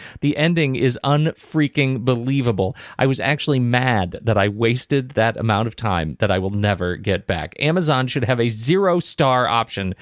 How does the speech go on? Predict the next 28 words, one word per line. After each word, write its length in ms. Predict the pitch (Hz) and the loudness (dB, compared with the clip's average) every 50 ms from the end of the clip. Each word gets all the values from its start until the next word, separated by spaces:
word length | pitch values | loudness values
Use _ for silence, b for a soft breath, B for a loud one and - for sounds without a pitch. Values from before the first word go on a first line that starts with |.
| B B B B | B B B B
because 280 | B 127 120 - 127 120 | B -2 0 2 2 2
I 60 | 117 | 2
would 220 | 113 117 110 104 - | 0 0 -4 -4 0
definitely 480 | - 170 165 147 165 151 139 - 127 127 | 0 0 2 2 0 -2 -2 0 0 0
use 180 | 120 117 110 113 | 0 0 0 0
it 140 | 117 - | -2 -2
for 100 | - 123 | -2 -2
this 240 | 104 107 101 - - | 0 0 0 0 0
movie. 340 | 123 131 139 143 160 165 156 B B B B B B B | 0 0 2 2 0 -2 -2 B B B B B B B
The 100 | 127 117 | -2 0
first 340 | - - 196 185 180 - - | 0 0 0 0 0 0 0
movie 240 | 147 123 113 117 | -2 0 0 0
was 220 | 107 113 113 101 - | 0 0 0 2 0
an 100 | 135 127 - - | -2 -2 -2 0
awesome 360 | 147 165 170 151 - 143 113 | 0 0 0 0 -2 -2 -2
classic, 560 | - - 160 139 135 131 - 156 - - - B B B B B B B | -2 0 0 0 0 0 -2 -2 -2 -4 -10 B B B B B B B
something 360 | - 147 131 107 123 113 107 | -2 -2 -2 0 0 0 0
I've 140 | 101 104 - - | 0 -2 -2 0
always 340 | 147 156 160 147 139 117 - | 0 2 2 2 0 0 0
loved 200 | 117 104 98 - | 0 0 0 -2
since 180 | - 110 - | -4 -2 -2
I 80 | 110 95 | 0 0
was 120 | 92 95 | 0 -2
a 60 | 98 | -4
kid. 440 | 92 - - - 143 143 151 143 - - | -6 -6 -2 0 0 2 0 -2 -6 -6
The 160 | - 117 110 | -2 -2 0
second, 680 | - - - 156 135 - - 151 143 147 143 - 135 - - | 0 0 0 0 0 0 0 0 0 0 -2 -6 -12 -4 0
dud. 520 | - 123 113 113 110 110 110 104 117 | 2 4 4 4 2 2 0 0 -2